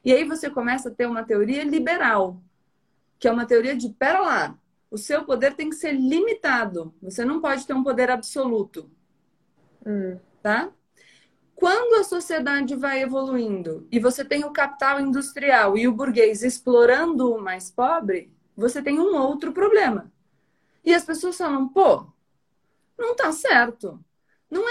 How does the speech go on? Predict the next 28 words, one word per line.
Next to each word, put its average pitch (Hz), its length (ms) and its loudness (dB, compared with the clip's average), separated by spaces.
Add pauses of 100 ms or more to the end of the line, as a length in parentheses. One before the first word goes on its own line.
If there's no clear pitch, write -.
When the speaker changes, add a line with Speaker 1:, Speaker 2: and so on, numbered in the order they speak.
Speaker 1:
é 392 40 2
justo 277 560 -8
que 269 100 -6
algumas 277 480 0
pessoas 208 680 -2
tenham 269 360 -2
uma 247 240 0
vida 202 260 -2
boa 202 580 2 (1120)
e 320 120 4
explorem 339 640 2
o 277 60 -6
trabalho 233 420 0
de 208 100 -6
outras 220 300 -2
pessoas 277 440 -6
que 339 140 -6
só 339 220 0
sobrevivem 349 1080 0
e 247 80 -8
que 311 100 -10
têm 330 160 -2
uma 349 160 2
vida 349 240 2
miserável. 392 800 0 (960)
Isso 311 260 -6
tá 269 200 2
errado. 339 560 0